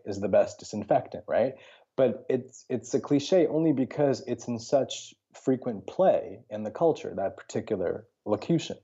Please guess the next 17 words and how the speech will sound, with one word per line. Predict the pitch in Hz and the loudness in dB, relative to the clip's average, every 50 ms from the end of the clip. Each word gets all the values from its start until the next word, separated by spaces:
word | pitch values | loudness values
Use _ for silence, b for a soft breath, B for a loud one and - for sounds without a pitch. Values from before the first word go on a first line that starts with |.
| _ B B B B B B - | _ B B B B B B 0
Uh, | - 110 - - | 2 2 2 2
I | - 151 | 0 0
can | 147 - 165 | 2 2 4
assure | 156 143 139 - - 185 185 160 139 123 | 2 2 2 4 6 6 8 8 6 6
you | 117 | 4
that, | 107 120 113 110 - - - - | 4 4 4 4 2 -2 -2 2
um, | 110 110 110 104 101 98 95 92 - | 2 4 4 4 0 -2 -4 -4 -2
that | 127 123 - | -2 -2 -2
particular | - - - 120 131 120 113 | -4 -6 -2 2 4 4 4
phrase | 113 - - 123 120 113 98 104 | 4 4 4 4 4 4 2 -2
never | 107 110 113 120 120 113 104 110 104 98 95 92 98 98 - _ | -2 0 2 2 2 2 2 2 4 4 4 2 2 -2 -6 _
<laughs> | _ - | _ -8
existed | 104 87 101 120 113 127 - - - - 95 87 - - | -6 -4 -4 -2 -2 -2 -2 -2 0 0 0 0 -2 -6
in | - 110 101 | -6 -4 -4
the | 107 104 | -4 -2
Soviet | - - 110 104 95 101 95 95 104 | 0 2 0 2 2 0 -2 -2 0
Union. | 123 123 113 101 87 - | 2 2 2 2 0 -6